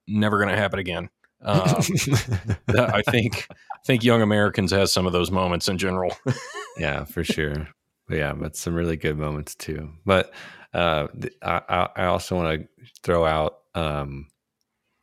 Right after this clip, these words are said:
Speaker 2: the cover by, uh, Fiona Apple. That's a really, that's a really good Across the Universe one too.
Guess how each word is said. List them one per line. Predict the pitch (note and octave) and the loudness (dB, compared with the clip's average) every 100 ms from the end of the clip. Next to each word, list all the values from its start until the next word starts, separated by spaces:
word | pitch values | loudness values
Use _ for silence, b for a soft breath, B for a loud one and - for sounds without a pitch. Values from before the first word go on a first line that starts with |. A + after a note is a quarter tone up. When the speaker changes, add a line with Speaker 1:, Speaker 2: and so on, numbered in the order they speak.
| _ - | _ -2
Speaker 2:
the | F#2 | -2
cover | - F#2 E2+ E2 D#2+ D#2 | 0 0 2 2 2 0
by, | E2+ D#2 D#2 D2+ | -2 -2 0 0
uh, | D2+ D2+ - _ | -2 -4 -12 _
Fiona | - F2 E2 D#2+ D#2 | -6 -2 0 0 -2
Apple. | E2 D#2 - E2+ E2+ | -4 -4 -6 -8 -6
That's | F2+ - - | -6 -6 -6
a | F#2 | -4
really, | G2 F#2 F#2+ - | -4 -4 -8 -10
that's | - G2 | -8 -8
a | F#2 | -6
really | F2+ F2+ | -6 -4
good | F2+ F2 F2 - | -4 -4 -8 -14
Across | - E2 - | -6 -4 -4
the | E2 | -6
Universe | D#2+ D#2 D#2 - | -6 -4 -6 -6
one | E2 D#2+ | -8 -8
too. | - E2+ | -6 -8